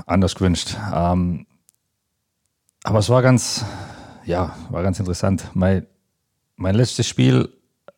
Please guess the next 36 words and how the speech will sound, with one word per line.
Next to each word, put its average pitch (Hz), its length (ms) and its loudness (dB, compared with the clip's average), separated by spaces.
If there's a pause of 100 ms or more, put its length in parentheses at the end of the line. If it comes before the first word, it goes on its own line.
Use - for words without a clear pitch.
(300)
das 101 180 -2
jetzt, - 440 -4
das 98 140 -4
ich 92 120 -4
gemacht 107 300 0
hab, - 380 -2
war 101 520 2 (400)
gegen 113 220 0
Schwenningen 107 580 2 (560)
hier 110 180 2
in 104 80 4
der 104 80 6
S 98 140 2
A 95 60 0
P 101 200 2
Arena 92 540 0
mit 95 180 -2
Mannheim. 107 400 2 (500)
Für - 140 -6
mich 98 160 0
hat 95 80 0
alles 98 220 0
in 95 60 -2
Schwenningen 98 320 2
angefangen, 113 440 2
die 104 80 -2
Profikarriere. 104 680 0 (1040)
Mein 90 260 0
erstes 104 500 -2
Spiel 98 560 2 (460)
nach 92 300 2
meiner 95 240 2
Zeit 98 280 0
in 92 100 2
den 90 100 -2
Staaten 95 500 0